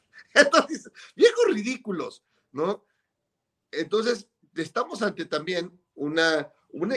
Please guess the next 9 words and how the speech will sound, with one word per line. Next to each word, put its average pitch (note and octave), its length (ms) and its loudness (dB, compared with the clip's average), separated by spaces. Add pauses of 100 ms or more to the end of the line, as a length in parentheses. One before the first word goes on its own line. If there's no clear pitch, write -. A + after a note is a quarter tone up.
un G#3+ 160 0
ejercicio, E3+ 580 -4
ya G3+ 140 4
no A3 100 -2
sé, F#3 220 2 (160)
como D3 240 0
de D3 80 6
humor G#3+ 240 6
involuntario, F3+ 1000 2